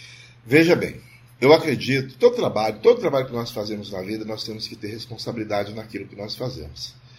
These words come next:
Não precisa, não adianta você fazer uma coisa e você ser um profissional que não tem responsabilidade com aquilo.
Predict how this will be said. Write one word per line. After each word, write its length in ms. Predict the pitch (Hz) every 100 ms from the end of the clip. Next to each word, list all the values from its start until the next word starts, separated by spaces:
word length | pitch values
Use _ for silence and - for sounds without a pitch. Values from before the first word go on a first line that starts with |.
| - -
Não 80 | 98
precisa, 340 | 98 101 120 110
não 100 | 113
adianta 300 | 117 131 127
você 200 | 131 120
fazer 260 | 120 110
uma 220 | 101 101
coisa 340 | 98 - 110 117
e 40 |
você 220 | 117 123
ser 120 | 110 107
um 80 |
profissional 680 | 107 107 - 120 104 101 110 - - -
que 80 | 120
não 120 | 117
tem 120 | 123
responsabilidade 800 | 123 123 127 127 120 120 104 107
com 80 | 113
aquilo. 380 | 123 - 85